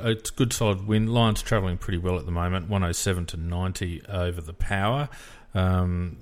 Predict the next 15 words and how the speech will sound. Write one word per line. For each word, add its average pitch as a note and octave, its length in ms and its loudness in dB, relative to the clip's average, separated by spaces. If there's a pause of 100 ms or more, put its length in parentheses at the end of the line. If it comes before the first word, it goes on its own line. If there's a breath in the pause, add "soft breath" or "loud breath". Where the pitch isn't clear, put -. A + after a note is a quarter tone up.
they F#2+ 140 0
kept - 400 -8
Lycett F#2 480 -4 (220)
sort E2+ 200 -8
of E2 220 -8 (180)
out F#2+ 180 2
of E2+ 80 -2
the E2+ 40 -6
game F#2+ 320 4
a F#2+ 60 4
little F#2+ 160 2
bit, A2+ 260 0
and, G2 340 0
uh, F#2+ 480 2
uh, A2+ 180 -2